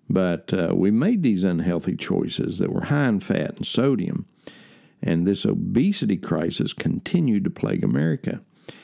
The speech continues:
Many larger restaurant chains began offering healthier menus, healthier meals. They, uh,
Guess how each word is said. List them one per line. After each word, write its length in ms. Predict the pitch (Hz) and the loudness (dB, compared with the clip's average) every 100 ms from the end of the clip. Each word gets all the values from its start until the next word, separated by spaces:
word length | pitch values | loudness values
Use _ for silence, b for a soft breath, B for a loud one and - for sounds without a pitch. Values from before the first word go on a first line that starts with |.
| B B B - | B B B 0
Many 320 | 101 131 151 | 2 4 2
larger 440 | 110 101 123 131 | 2 2 2 2
restaurant 600 | 110 92 104 - 107 113 - | 2 2 2 0 0 0 -2
chains 800 | - 95 95 123 175 202 190 - | 0 2 4 2 2 0 -2 -4
began 460 | - 85 92 90 | -2 0 2 2
offering 460 | 80 82 - 131 120 | 0 -2 0 0 0
healthier 420 | 78 78 - 120 | -2 -2 0 0
menus, 720 | 139 170 190 160 - 110 - _ _ _ - | 2 2 2 0 -2 -6 -12 _ _ _ -10
healthier 380 | - - - 107 | -8 -4 0 2
meals. 480 | 131 156 147 104 - _ B B B B B B B | 2 2 0 -2 -6 _ B B B B B B B
They, 320 | - 90 90 87 | 0 2 4 2
uh, 640 | 85 - - 76 - - | 0 -2 -2 -2 -2 -4